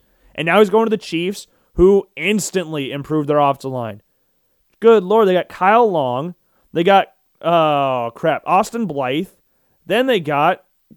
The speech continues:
wow, who's the guard they got? They got another guard, and then they got Orlando Brown. I'm completely blanking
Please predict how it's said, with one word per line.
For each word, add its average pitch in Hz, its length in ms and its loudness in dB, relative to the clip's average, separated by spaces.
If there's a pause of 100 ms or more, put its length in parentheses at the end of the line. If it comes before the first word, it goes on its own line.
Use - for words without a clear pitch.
(1040)
wow, 151 160 -8
who's 156 220 -8
the 156 80 -10
guard 170 280 -4
they 127 80 -8
got? 107 300 -14 (760)
They 156 80 -6
got 202 160 0
another 202 220 0
guard, 190 340 4
and 185 160 -2
then 220 120 0
they 214 120 2
got 214 160 4
Orlando 196 380 2
Brown. 151 360 -4
I'm 196 240 -2
completely 185 440 -2
blanking 147 560 -4